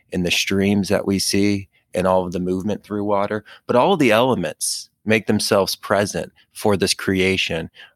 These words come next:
uh, but all the elements are needed for creation. And that's why another way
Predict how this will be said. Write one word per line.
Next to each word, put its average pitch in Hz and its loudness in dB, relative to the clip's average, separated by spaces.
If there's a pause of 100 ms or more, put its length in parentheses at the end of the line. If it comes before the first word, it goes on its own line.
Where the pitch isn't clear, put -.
uh, 95 2
but 113 -2
all 113 4
the 107 2
elements 107 2
are 98 0
needed 98 -2
for - -6
creation. - -6
And 101 2
that's 110 0
why 107 0
another 101 0
way 98 -4